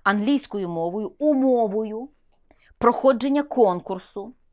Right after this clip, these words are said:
отримання вчених звань, посад та впливу на рейтингову оцінку викладача. Тобто, якщо науковець не читає дисципліни англійською мовою, з ним не укладуть угоди, він не отримає звання доцента і професора.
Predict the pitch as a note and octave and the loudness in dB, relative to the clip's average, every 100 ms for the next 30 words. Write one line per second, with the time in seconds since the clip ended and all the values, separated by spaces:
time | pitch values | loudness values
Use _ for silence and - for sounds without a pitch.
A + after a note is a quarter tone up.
0 | _ _ _ _ - G#3+ C4 C#4+ C#4+ A#3+ | _ _ _ _ -4 0 2 2 0 -2
1 | - - C4+ A#3 D#3 F3 F#3 F#3+ A3+ G#3 | -2 0 2 0 -4 -2 0 0 -2 -2
2 | G3+ - D#3+ F3 - - A3 - A3+ A#3+ | 0 2 0 0 -4 0 0 0 -4 -2
3 | C#4 C4 G3 G3 G#3+ A#3 A#3+ A#3+ G3+ - | 0 0 0 -2 -2 -4 -4 -4 -6 -6
4 | G3 G3+ F#3+ F#3+ F3 F3+ - C#3 - - | -12 -10 -10 -10 -12 -10 -8 -8 -10 -6
5 | E3+ D#3 - G3+ G3 _ _ - - - | -4 -4 -4 -6 -6 _ _ -20 -18 -6
6 | F#3 - D4 C#4+ C#4 - G3 E3+ F3 - | -6 -2 -2 0 -2 -2 -2 -2 -6 -14
7 | - _ E3 F3+ - - C4 C#4+ A#3+ G3 | -20 _ -8 -6 -4 -2 -2 -2 -4 -4
8 | B3 - C4 F#3+ D#3+ D3+ E3 - G#3 G3 | -4 -6 -10 -8 -8 -8 -10 -8 -6 -2
9 | C#4 D4 - G3+ E3+ D#3+ C#3+ E3 F#3 D#3+ | -2 -4 -6 -8 -8 -8 -8 -8 -10 -4
10 | G#3 C#4+ D4 C4 - G3+ F3+ A#3 A3 G#3+ | -2 0 0 -2 -4 -6 -8 -10 -8 -6
11 | F3 D3+ D3 F3+ - _ _ _ - - | -4 -4 -6 -10 -14 _ _ _ -20 -6
12 | E3+ C4+ C#4 C#4 C#4 D4 D4 C4 F3+ G3 | 0 2 2 2 2 0 0 -2 -2 -4
13 | A#3 A#3+ F#3 G#3 - G3+ E3 D#3+ D#3 D3+ | -2 -2 -2 -4 0 0 0 -4 -6 -6
14 | A3 - G3 - D3 - - F#3 | -8 -8 -8 -6 -6 -6 -12 -12